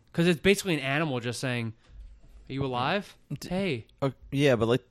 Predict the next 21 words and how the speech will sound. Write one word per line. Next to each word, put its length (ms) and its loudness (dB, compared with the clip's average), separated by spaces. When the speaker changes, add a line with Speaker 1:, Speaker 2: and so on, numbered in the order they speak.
Speaker 2:
so, 540 2
I 60 -4
mean, 140 2
Pika 280 0
P 240 0
is, 160 2
like, 140 -2
kinda 340 -2
generic. 520 -2
So, 140 -2
like, 100 -2
if 80 -6
that 180 2
means 160 -2
Satoshi 140 -2
Speaker 1:
Yeah, 260 12
but 140 4
it's 180 -2
Pika 340 -4
P 300 -6
Satoshi. 1000 -10